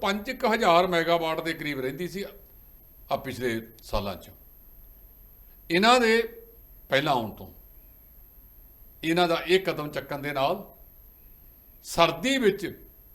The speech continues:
ਬਿਜਲੀ ਦੀ ਮੰਗ ਨੌ ਹਜ਼ਾਰ ਮੈਗਾਵਾਟ ਨੂੰ ਟੱਚ ਕਰ ਗਈ ਸੀ ਪਿਛਲੇ ਸਾਲ ਸਰਦੀਆਂ 'ਚ। ਖਪਤ ਵੱਧ ਗਈ, ਖਪਤ ਵਧਣ ਦੇ ਨਾਲ ਭਾਰ ਪੈ ਗਿਆ ਤੇ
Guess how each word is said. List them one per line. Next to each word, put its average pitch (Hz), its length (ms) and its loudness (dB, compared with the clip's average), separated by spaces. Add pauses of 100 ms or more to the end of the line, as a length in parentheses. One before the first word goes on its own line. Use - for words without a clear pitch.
(220)
ਬਿਜਲੀ 160 360 -2
ਦੀ 170 140 -2
ਮੰਗ 151 300 -2
ਨੌ 139 300 -2 (200)
ਹਜ਼ਾਰ 151 320 2
ਮੈਗਾਵਾਟ 131 680 0
ਨੂੰ 123 140 -10
ਟੱਚ 123 220 -8
ਕਰ 117 180 -8
ਗਈ 127 180 -12
ਸੀ 139 120 -8 (120)
ਪਿਛਲੇ 113 240 -8
ਸਾਲ 95 280 -14 (960)
ਸਰਦੀਆਂ 139 380 -4
'ਚ। - 160 -18 (1800)
ਖਪਤ 123 220 -4
ਵੱਧ 160 180 -2
ਗਈ, 196 180 -6 (840)
ਖਪਤ 220 240 0
ਵਧਣ 220 320 -2
ਦੇ 233 100 4
ਨਾਲ 226 360 6 (1120)
ਭਾਰ 175 240 8
ਪੈ 202 220 6
ਗਿਆ 214 240 4 (2000)
ਤੇ 233 120 10